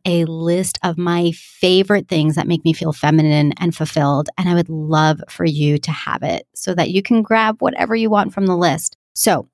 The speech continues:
if you want to see my list of my favorite things, go to the life engineer dot com slash favorite, and it is a full list of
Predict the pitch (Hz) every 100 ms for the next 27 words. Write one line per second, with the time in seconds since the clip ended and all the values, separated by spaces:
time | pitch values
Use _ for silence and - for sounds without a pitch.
0 | - 165 180 165 156 - - 196 - 165
1 | 156 160 214 233 175 185 - 165 160 151
2 | 165 208 208 - 165 156 151 156 - -
3 | 156 180 185 - 156 151 160 143 139 160
4 | 190 190 175 151 147 - 139 - - 143
5 | 139 143 - - - 165 165 254 - 208
6 | 185 160 143 160 208 - _ - 185 -
7 | 180 - 185 170 170 165 165 156 - -
8 | 156 165 151 - -